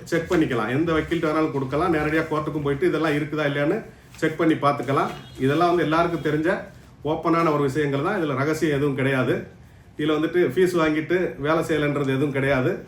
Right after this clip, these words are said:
நாங்க ஃபீஸ் வாங்காம ஓசிக்கு வேலை செய்யறோம்னு எப்பவுமே சொன்னதில்லை. ஃபீஸ் வாங்கிட்டு தான் செய்றோம்.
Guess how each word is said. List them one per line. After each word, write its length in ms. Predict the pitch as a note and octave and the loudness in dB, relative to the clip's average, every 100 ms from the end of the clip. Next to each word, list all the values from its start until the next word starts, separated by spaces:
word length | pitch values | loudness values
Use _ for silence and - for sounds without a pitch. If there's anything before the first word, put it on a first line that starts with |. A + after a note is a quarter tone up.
| - | -10
நாங்க 360 | D3 D#3 D3+ F3+ | -4 -2 2 4
ஃபீஸ் 120 | F3+ | 4
வாங்காம 400 | E3+ E3 D#3+ D#3 | 2 2 2 2
ஓசிக்கு 260 | F3 F3+ D#3 | 2 0 0
வேலை 180 | D#3 D3 | 2 2
செய்யறோம்னு 360 | D3 D#3+ D#3+ | 0 0 0
எப்பவுமே 320 | C3 D3 D#3 D3 | 0 0 0 0
சொன்னதில்லை. 420 | C#3 C#3+ C3+ C3+ D3+ - - - - D#3 | 2 2 2 0 -2 -4 -6 -8 -4 0
ஃபீஸ் 200 | D#3 E3+ | 0 0
வாங்கிட்டு 280 | D3 C#3+ | 0 0
தான் 140 | D#3+ D#3+ | -2 0
செய்றோம். 360 | C#3+ C#3+ - | 0 0 -2